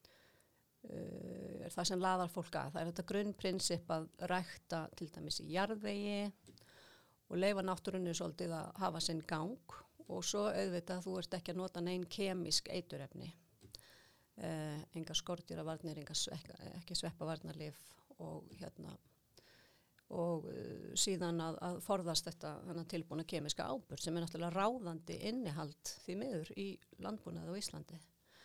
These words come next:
Og okkar kerfi svona almennt gengur svolítið út frá því að, að það sé notast við tilbúinn kemískan áburð. En þetta held ég að hafi verið og svo auðvitað ertu með, sko, í lífrænni ræktun þá bara ertu með betri vöru.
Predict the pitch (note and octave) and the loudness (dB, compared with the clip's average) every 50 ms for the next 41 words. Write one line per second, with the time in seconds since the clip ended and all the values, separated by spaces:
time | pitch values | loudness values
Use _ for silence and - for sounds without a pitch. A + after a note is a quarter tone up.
0 | - - - - - - _ _ _ _ _ _ _ _ _ _ - F#3 F3+ F3 | -20 -20 -20 -20 -20 -20 _ _ _ _ _ _ _ _ _ _ -4 0 0 2
1 | E3+ E3+ E3+ - - - F#3 - F#3 F3 - - G#3 G#3 G3+ F3+ E3+ E3+ E3+ F#3+ | 2 0 0 -2 -4 -6 -6 -4 -6 -6 -2 0 0 0 2 0 0 0 2 2
2 | F3 E3+ E3 E3+ - - - - - - F3 F#3+ G3+ G3 E3+ E3 - - G3+ G#3+ | 2 2 2 0 -2 -6 -12 -12 -6 -2 0 0 0 0 -2 -2 0 2 2 2
3 | A3+ G#3 F3+ E3+ - F#3 E3 - F3 F3+ G3 A3 - - - F3+ E3+ E3 D#3+ F3 | 2 0 0 0 0 0 0 0 -2 -2 -2 -2 -4 -6 -2 0 0 0 0 -2
4 | E3+ - - - - A3+ G#3 F#3+ - - - - - - F#3 F3 E3 E3+ E3+ - | -6 -12 -18 -8 -4 -2 -2 -2 -2 -2 -6 -8 -8 -6 -6 -4 -4 -4 -6 -10
5 | - - - _ _ _ - F#3+ F3+ F#3 E3+ F3+ F3+ - - F#3 F3+ F3 F3 F3 | -16 -20 -20 _ _ _ -2 -2 0 0 0 -2 -2 -2 -4 -2 -2 -2 -2 -4
6 | - - - - - - - - E3+ E3 E3 E3 - - _ - F3+ E3+ E3 - | -4 -6 -4 -4 -6 -6 -6 -6 -8 -8 -8 -10 -16 -20 _ -8 -8 -8 -8 -10
7 | E3 D#3+ E3+ F3 E3+ - - _ _ _ _ _ - F#3 E3 D#3 - - - - | -10 -10 -10 -10 -12 -14 -20 _ _ _ _ _ -8 -6 -6 -4 -6 -6 -8 -10
8 | - - - - - - _ _ _ _ _ - - - - - - - - - | -12 -12 -16 -20 -20 -20 _ _ _ _ _ -20 -20 -20 -20 -20 -20 -20 -20 -20
9 | - - - _ _ _ _ _ _ _ - _ - F3+ - A#3+ A#3+ - - B3+ | -20 -20 -20 _ _ _ _ _ _ _ -8 _ -4 0 2 2 2 4 6 6
10 | A#3+ B3+ A3+ - - A3 B3 B3+ B3 A#3 A#3 B3+ B3+ A3 G3+ G3+ - - A#3+ A#3+ | 6 6 6 4 2 2 2 2 2 2 2 2 2 2 0 0 0 0 2 2
11 | B3 - - B3+ B3 B3+ B3+ - - B3+ B3 - - C4+ C#4+ - - - B3+ B3+ | 2 4 4 4 4 2 0 2 4 6 8 8 8 6 6 2 2 2 2 2
12 | C4 D#4+ E4 D#4+ C#4 - - - - C4 A#3+ B3 - - - A#3+ C4 C4+ C#4 C4 | 4 2 0 0 4 4 4 4 4 2 0 0 0 -2 0 2 4 4 4 4
13 | B3+ B3 C4 - - - B3 A3+ B3 A#3 - - A3+ B3+ B3+ - - C4+ B3+ C#4 | 4 4 2 2 0 0 0 0 0 0 0 2 2 2 0 2 0 2 2 4
14 | E4 - - E4 F4+ - C#4 C4 E4+ F#4+ - - C#3 | 2 2 2 0 0 0 0 0 0 -2 -2 -4 -6